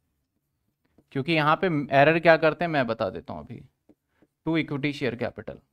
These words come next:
ज्यादातर बच्चे क्या कर देते हैं यहाँ पे, बीस हजार into में,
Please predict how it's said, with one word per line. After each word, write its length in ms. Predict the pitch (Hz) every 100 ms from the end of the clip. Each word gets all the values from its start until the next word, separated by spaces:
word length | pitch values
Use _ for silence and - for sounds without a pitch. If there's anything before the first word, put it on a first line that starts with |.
| _ _ _ _
ज्यादातर 560 | 135 127 139 151 170 190
बच्चे 280 | 175 - 190
क्या 180 | 180 175
कर 160 | 175
देते 220 | 165 170
हैं 80 | 175
यहाँ 160 | 165 156
पे, 220 | 190 247 - _ _
बीस 320 | 131 151 185
हजार 260 | 185 170 165
into 300 | 160 147 156
में, 280 | 170 269